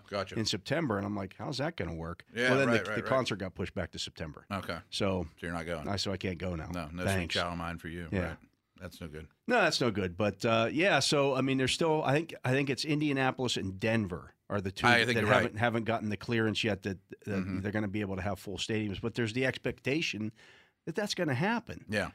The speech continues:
Speaker 1: And I didn't put two and two together until you just mentioned it now. You mentioned Dallas yesterday, that they got the go-ahead. I'm like, "Oh, they're one of the teams that go away." Oh, they're also the Hall of Fame team. So
Speaker 2: Yeah.
Speaker 1: Steelers should be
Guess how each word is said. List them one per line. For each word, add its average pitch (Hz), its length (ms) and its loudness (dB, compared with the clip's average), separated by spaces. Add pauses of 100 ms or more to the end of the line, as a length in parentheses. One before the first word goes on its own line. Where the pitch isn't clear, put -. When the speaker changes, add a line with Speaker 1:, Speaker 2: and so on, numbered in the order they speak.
(220)
Speaker 1:
And 131 140 2
I 143 100 12
didn't 185 120 4
put 131 140 2
two 139 140 4
and 117 80 2
two 123 100 0
together 117 380 2
until 104 240 -2
you 104 80 -2
just 98 120 -6
mentioned 104 320 -4
it 85 60 -6
now. 107 460 0 (380)
You 123 140 0
mentioned 120 320 2
Dallas 110 420 2
yesterday, 101 540 0
that 92 160 -4
they 117 140 2
got 110 160 0
the 98 80 -6
go-ahead. 104 580 2
I'm 107 100 2
like, 113 220 0
"Oh, 220 120 4
they're 196 120 2
one 180 160 2
of 143 60 -2
the - 40 -12
teams 143 200 0
that 120 100 -6
go 120 140 4
away." 104 420 2 (400)
Oh, 214 140 4
they're 180 180 0
also 175 180 0
the 202 60 -2
Hall 110 160 0
of - 60 -8
Fame 240 200 2
team. 71 380 -6
So 117 380 2
Speaker 2:
Yeah. 127 140 6
Speaker 1:
Steelers 170 320 4
should 139 180 -2
be 123 180 0